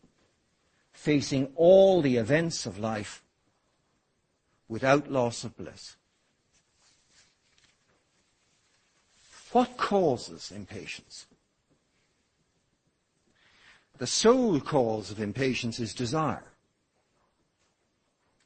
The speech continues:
As the creation cannot move at the speed demanded by desire, other than by coincidence,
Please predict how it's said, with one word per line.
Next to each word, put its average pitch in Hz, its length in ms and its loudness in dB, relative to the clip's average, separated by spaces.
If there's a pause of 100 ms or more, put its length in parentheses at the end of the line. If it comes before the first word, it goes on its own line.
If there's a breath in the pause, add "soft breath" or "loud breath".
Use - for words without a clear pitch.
(680 soft breath)
As 156 340 4
the 180 100 0
creation 160 760 4 (600)
cannot 233 540 2
move 208 520 -2
at 131 160 -4
the 123 60 -6
speed 170 720 -8 (200)
demanded 123 640 2
by 82 160 -10
desire, 110 640 0 (440)
other 147 220 0
than 110 200 -2
by 98 180 -6
coincidence, 113 720 -6